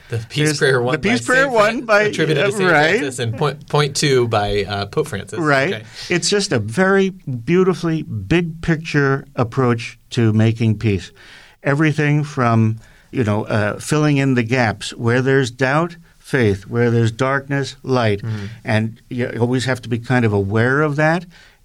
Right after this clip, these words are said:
Speaker 2: N-, uh, news consumers as well as news producers have to be conscious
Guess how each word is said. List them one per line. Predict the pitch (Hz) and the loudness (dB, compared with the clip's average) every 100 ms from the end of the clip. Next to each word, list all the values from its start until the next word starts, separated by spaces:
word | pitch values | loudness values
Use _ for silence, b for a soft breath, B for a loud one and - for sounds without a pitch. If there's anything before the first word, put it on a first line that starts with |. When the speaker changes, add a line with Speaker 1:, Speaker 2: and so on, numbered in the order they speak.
| _ | _
Speaker 2:
N-, | 123 120 - | -6 -4 -2
uh, | 101 101 | -2 -2
news | 120 120 117 | 0 0 0
consumers | - 98 139 156 160 147 | -2 -2 0 0 0 0
as | 123 107 | -2 0
well | 120 113 | 0 0
as | 101 | 0
news | 120 117 | -2 -4
producers | 110 117 139 151 143 B B B | -6 -4 -4 -6 -10 B B B
have | 127 123 120 | -2 -2 -2
to | 123 | -4
be | 120 117 113 113 b b b | 0 0 0 -6 b b b
conscious | - 123 127 - 147 | -2 0 0 -2 -6